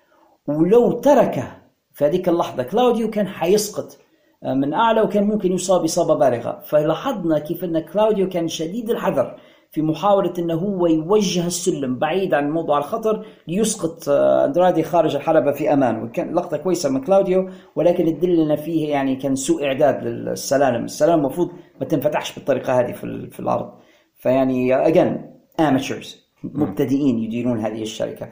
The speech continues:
Speaker 1: ما ننسوش لما كانوا حطوا كرسي حقيقي في الحلبة وضرب بيه سامي جيفارا،
Speaker 2: مات
Speaker 1: مات
Speaker 2: هاردي.
Speaker 1: هاردي وقريب قتله يعني.
Speaker 2: إيه، إيه.
Speaker 1: نتعاملوا إحنا مع مبتدئين في هذه الشركة للأسف الشديد. مباراة حنعطيها اتنين من خمسة.
Speaker 2: يست-، ما يستهجك منك.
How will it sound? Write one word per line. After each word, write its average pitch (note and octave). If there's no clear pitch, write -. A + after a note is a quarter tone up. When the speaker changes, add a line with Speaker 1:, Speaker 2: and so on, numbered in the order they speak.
Speaker 1:
ما D#3+
ننسوش D#3+
لما C3+
كانوا C3+
حطوا C3
كرسي -
حقيقي C#3
في -
الحلبة D3+
وضرب C#3
بيه C4+
سامي B2+
جيفارا، A#2
Speaker 2:
مات A#2
Speaker 1:
مات -
Speaker 2:
هاردي. C#3
Speaker 1:
هاردي C#3
وقريب C3
قتله -
يعني. A2+
Speaker 2:
إيه، G#2
إيه. G#2
Speaker 1:
نتعاملوا C#3+
إحنا D3
مع C3
مبتدئين B2
في -
هذه G#2
الشركة -
للأسف -
الشديد. -
مباراة C#3+
حنعطيها B2
اتنين A2+
من A2
خمسة. -
Speaker 2:
يست-، C3+
ما B2
يستهجك A2+
منك. D#2+